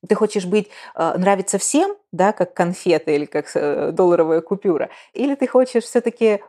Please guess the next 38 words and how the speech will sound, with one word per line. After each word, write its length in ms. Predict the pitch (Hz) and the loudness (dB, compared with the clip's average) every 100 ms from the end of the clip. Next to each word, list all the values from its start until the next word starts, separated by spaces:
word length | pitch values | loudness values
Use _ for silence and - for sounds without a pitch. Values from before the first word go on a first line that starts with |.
| _ | _
про 180 | 214 | 2
бизнес, 640 | 214 185 156 170 240 339 - - - | 2 0 -4 -2 -2 -2 -10 -20 -10
и 80 | - | -6
ты 100 | 190 | -4
хочешь 320 | 226 240 240 208 | 0 0 0 -4
денег, 460 | 196 185 151 143 - - | 0 0 -2 -8 -14 -8
но 100 | 180 | -6
при 140 | 175 196 | 2 2
этом 220 | 233 220 | 2 -2
никто 200 | 226 247 | 0 0
не 100 | 240 | 0
говорит 340 | 233 247 294 | 2 0 0
о 60 | 208 | -2
том, 200 | - 226 | -2 -2
что 160 | - 185 | -4 -10
ты, 400 | - 214 196 180 _ _ - | -4 0 0 -4 _ _ -10
э, 200 | - 170 - | 0 2 2
эти 220 | 190 185 | -2 -4
деньги 640 | 175 220 220 190 175 175 - - - _ | -4 0 0 4 2 2 -4 -20 -20 _
украл, 580 | 139 - 165 185 233 185 | -4 -2 2 4 4 0
забрал 640 | 160 180 175 165 202 214 | 0 -2 0 0 0 0
каким-то 420 | 185 - 170 175 | -4 -6 -10 -8
нечестным 640 | 175 202 - 208 175 165 156 | -6 -6 0 0 0 -6 -6
путём, 580 | 175 175 180 214 254 254 - _ | -8 0 4 4 2 -2 -16 _
ты 100 | 196 | 0
просто 420 | 202 196 - 160 | 2 0 0 -6
применил 460 | - 180 190 180 | -2 -2 0 -2
определённые 500 | 156 156 165 160 151 | -2 -4 -2 -2 -2
техники, 440 | 151 185 226 349 247 | 0 0 0 -4 -2
которые 400 | 190 170 160 214 | 0 0 0 0
тебе 260 | - 180 | -2 -2
помогли 380 | 160 202 180 175 | -2 -2 -4 -4
заработать, 520 | 170 180 202 151 - 202 | -2 -2 -2 -4 -4 -4
а 40 | |
человеку 420 | - 156 147 - | -2 -2 -2 -6
получить 360 | 196 208 - 214 | -4 -4 -4 -4
товар, 280 | 220 170 - | 0 0 -2
причём 320 | 175 - 151 | -10 -8 -10